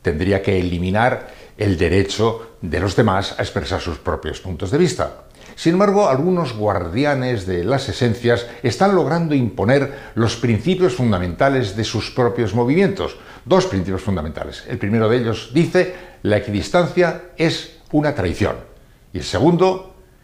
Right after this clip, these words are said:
"Se llama equidistancia a cualquier matiz o reparo que se ponga a una visión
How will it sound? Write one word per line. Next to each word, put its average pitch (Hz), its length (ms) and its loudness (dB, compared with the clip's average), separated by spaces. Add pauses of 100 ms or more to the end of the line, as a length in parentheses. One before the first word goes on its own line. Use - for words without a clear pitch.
"Se - 280 0
llama 110 240 4
equidistancia 156 720 0 (220)
a 117 100 4
cualquier 160 380 2
matiz 180 500 2
o 175 120 4
reparo 127 400 2
que 123 100 0
se 113 100 -2
ponga 143 600 -2
a 120 320 0 (140)
una 135 300 2
visión 139 800 0